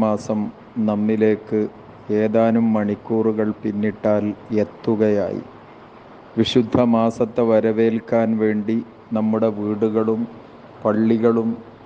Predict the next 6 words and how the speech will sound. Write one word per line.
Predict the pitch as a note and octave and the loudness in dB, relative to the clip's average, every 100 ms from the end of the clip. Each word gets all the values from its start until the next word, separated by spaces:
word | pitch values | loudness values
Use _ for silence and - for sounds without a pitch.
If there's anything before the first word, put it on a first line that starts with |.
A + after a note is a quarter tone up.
| - - - | -20 -14 -4
പരിസരങ്ങളുമെല്ലാം | A2 A2 - A#2+ A2+ A2+ A2+ A2+ G#2 G#2 G#2+ A2 G#2 F#2+ - - - - - | -2 -2 -2 0 2 2 2 0 0 -2 0 0 0 -6 -12 -20 -20 -20 -8
നാം | A2 G#2+ G#2+ A2 G#2+ - - - - - A2 | -2 2 2 2 0 -6 -18 -20 -20 -14 -4
വൃത്തിയാക്കി | A2 A2 - B2 A#2 A2 G#2+ - A2+ B2 - - - - - | -2 -2 0 4 4 4 0 -4 -6 -6 -14 -20 -20 -20 -8
വളരെ | A2 A2 A2+ A2+ A#2+ A#2 - - - - - | 0 2 4 4 2 2 -6 -20 -20 -20 -6
കാര്യമായി | A#2 A2+ B2 B2+ B2 A2+ A2+ G#2+ - | 0 2 2 2 2 2 2 0 -2
തന്നെ | G#2 G#2 G#2 | -2 -2 -4